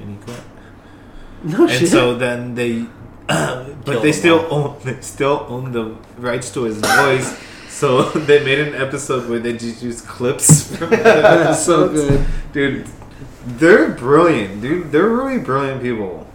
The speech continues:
Speaker 1: Like, I don't understand, like, how these people can just think of new things all the time, like, on topic. Like,
Speaker 2: That, okay.
Speaker 1: like, the whole thing, like, how do you make a whole
Speaker 2: Hmm.
Speaker 1: episode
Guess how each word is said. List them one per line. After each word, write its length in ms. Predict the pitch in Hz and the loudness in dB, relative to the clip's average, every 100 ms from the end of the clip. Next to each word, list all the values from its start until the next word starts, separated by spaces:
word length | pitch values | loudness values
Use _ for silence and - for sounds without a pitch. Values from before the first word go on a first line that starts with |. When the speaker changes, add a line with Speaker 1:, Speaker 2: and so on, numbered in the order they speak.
| - - - - - - - - - - - - - - - - | -20 -20 -20 -20 -20 -20 -20 -20 -20 -20 -20 -20 -20 -20 -20 -18
Speaker 1:
Like, 100 | 123 | -4
I 40 | 185 | -2
don't 100 | 226 | 0
understand, 480 | 214 - 147 131 113 | -2 -2 -2 -2 -4
like, 180 | 110 - | -8 -8
how 200 | 113 110 | -10 -8
these 160 | 107 | -8
people 200 | - 104 | -10 -12
can 140 | 104 101 | -12 -12
just 180 | 98 - | -14 -14
think 200 | 110 104 | -12 -10
of 240 | 98 - - - - - - - | -12 -14 -20 -20 -20 -20 -20 -18
new 380 | 113 107 117 117 | -14 -6 -2 -2
things 580 | 113 110 101 90 - - 101 | -4 -8 -10 -10 -18 -20 -14
all 220 | 98 101 | -12 -12
the 120 | 98 90 | -14 -18
time, 240 | 92 92 92 90 | -18 -18 -16 -18
like, 240 | 90 98 | -18 -16
on 200 | 101 101 | -14 -14
topic. 520 | - 95 98 87 92 | -12 -12 -12 -14 -8
Like, 200 | 127 120 - - - - - - | -6 -6 -10 -20 -20 -20 -20 -4
Speaker 2:
That, 260 | 202 233 - | 0 0 0
okay. 140 | - 208 | 2 6
Speaker 1:
like, 160 | 175 | 8
the 80 | 214 | 8
whole 200 | 214 233 | 8 6
thing, 260 | - 233 175 | 8 6 6
like, 160 | 127 | 0
how 160 | - 202 | 0 2
do 60 | |
you 100 | 240 214 | 4 4
make 260 | 190 190 | 2 2
a 80 | 180 | 0
whole 340 | - 170 185 | 2 4 4
Speaker 2:
Hmm. 60 | 185 | 2
Speaker 1:
episode 720 | - 160 - 120 104 98 98 | -6 -8 -6 -4 -4 -6 -12